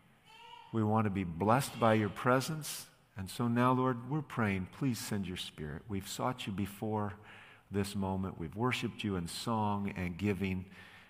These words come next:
We've petitioned you. One more time, Lord, I'm asking as we open the word, please bless us.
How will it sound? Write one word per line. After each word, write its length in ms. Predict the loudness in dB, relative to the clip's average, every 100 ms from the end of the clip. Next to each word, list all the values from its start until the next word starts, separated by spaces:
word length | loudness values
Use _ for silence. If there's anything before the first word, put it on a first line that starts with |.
| _ -6
We've 180 | -6 -4
petitioned 640 | -6 -2 -2 0 -4 -4
you. 220 | -6 -6 -12 -20 -20 -20 -20 _ _ 2
One 200 | 4 6
more 180 | 4
time, 340 | 4 2 2 2
Lord, 180 | 2 4
I'm 200 | 4 2
asking 380 | 2 0 -4
as 140 | -4 -4
we 120 | -2
open 260 | -2 -2 -2
the 80 |
word, 320 | -2 -2 -4 -6 -12 -16 -4
please 320 | 0 0 -2 -10
bless 440 | -4 0 0 -2 -6
us. 200 | -8